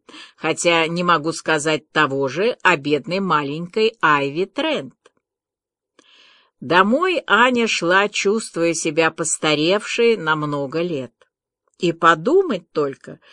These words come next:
что я когда-то считала озорным нашего Дэви", размышляла она по дороге. Она застала Ребекку, собирающей поздние Анютины глазки в сумраке вечернего сада.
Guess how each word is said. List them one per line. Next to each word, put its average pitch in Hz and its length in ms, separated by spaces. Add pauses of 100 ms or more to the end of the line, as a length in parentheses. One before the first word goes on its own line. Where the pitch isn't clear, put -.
(200)
что - 200
я 180 220
когда-то 180 500
считала 208 840 (320)
озорным 190 1000
нашего 226 500
Дэви", 220 640 (180)
размышляла 170 920
она 156 200
по 160 160
дороге. 151 540 (1000)
Она 339 360
застала 285 580
Ребекку, 226 560
собирающей 185 840
поздние 151 680
Анютины 151 680
глазки 190 580
в - 80
сумраке 208 640
вечернего 139 680
сада. 127 460